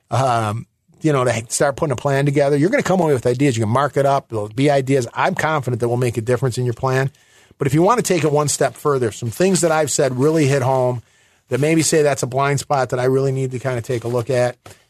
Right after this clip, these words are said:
and you really wanna have a more of a personalized review, there's no cost. I don't charge for that. I mean, if you wanna come in, I hope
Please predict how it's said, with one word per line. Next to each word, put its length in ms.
and 80
you 100
really 200
wanna 220
have 140
a 60
more 200
of 80
a 60
personalized 760
review, 480
there's 120
no 80
cost. 440
I 140
don't 180
charge 360
for 160
that. 280
I 40
mean, 160
if 100
you 60
wanna 140
come 200
in, 160
I 80
hope 240